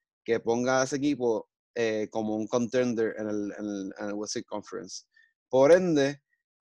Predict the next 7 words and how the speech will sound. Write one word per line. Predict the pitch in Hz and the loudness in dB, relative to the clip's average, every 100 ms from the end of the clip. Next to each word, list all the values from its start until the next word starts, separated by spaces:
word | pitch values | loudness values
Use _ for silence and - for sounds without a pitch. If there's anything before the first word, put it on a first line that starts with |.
| _ | _
eh, | 123 131 131 127 127 - _ _ _ _ - | 0 4 4 4 2 -4 _ _ _ _ -2
hoy | 127 139 | 2 6
mismo | 156 165 165 | 6 4 2
estaba | 165 160 165 | 2 4 6
leyendo | 165 175 170 147 135 135 - | 6 6 4 4 4 2 2
que | 127 123 120 113 | 4 6 6 2
ya | 113 117 127 143 147 147 147 | 0 2 4 6 6 6 4